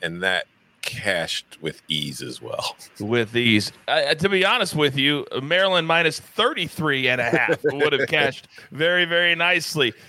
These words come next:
Speaker 2: Jay Smooth, good morning, sir.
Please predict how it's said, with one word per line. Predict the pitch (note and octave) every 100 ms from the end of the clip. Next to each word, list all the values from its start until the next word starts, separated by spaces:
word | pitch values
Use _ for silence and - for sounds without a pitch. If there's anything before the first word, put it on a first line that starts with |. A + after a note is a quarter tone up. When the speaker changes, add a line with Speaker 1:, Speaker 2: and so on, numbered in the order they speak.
| -
Speaker 2:
Jay | B2+ A#2+ B3 D4+ D4+
Smooth, | - C#4 D#4 E4 E4 D4 G#3+
good | C#4 D4
morning, | D4+ C#4+ G#3+
sir. | - A3 C#3+ G2